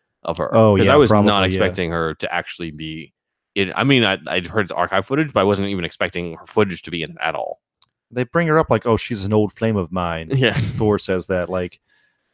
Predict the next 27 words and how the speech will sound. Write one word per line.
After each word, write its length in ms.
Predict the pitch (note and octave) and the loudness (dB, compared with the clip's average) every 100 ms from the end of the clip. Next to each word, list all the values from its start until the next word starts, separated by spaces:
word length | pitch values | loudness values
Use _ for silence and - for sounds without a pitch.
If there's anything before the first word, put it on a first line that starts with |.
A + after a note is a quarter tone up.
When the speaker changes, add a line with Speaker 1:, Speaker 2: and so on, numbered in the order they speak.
| _ | _
Speaker 2:
she's, 440 | - C#3 B2+ - - | -4 -2 -2 -4 0
they, 80 | A#2+ | 2
Speaker 1:
It's 80 | |
Speaker 2:
they 40 | - | 4
Speaker 1:
almost 140 | F3 | 4
Speaker 2:
bring 160 | D#3 F#3 | 6 4
Speaker 1:
like, 60 | F3 | 6
Speaker 2:
her 80 | |
up, 220 | F3+ C3+ - | 6 4 4
but, 160 | A2+ | 2
you 60 | B2 | 4
Speaker 1:
yeah. 120 | G#2+ | 2
Speaker 2:
know, 160 | F#2 F2+ | 0 -4
yeah. 140 | G2+ G#2 | -6 -2
Speaker 1:
It's 100 | D3+ | 2
almost 180 | F3+ E3+ | 2 2
like, 220 | B2+ G#2+ | 0 0
let's 220 | G#2+ A2+ | 0 2
remind 400 | A2 F#2 G#2+ G#2+ | 2 2 0 2
her 120 | A#2 | 0
that 180 | F#2+ F2+ _ _ C#2 - | -2 -4 _ _ -20 -10
the 100 | F#2 | -4
audience 260 | F2 F#2 F#2 | -2 -2 -4
is 100 | E2+ | -8
that 120 | D#2 | -8
she 140 | - | -10
exists 520 | E2+ D2+ G2+ - - | -14 -8 -6 -6 -12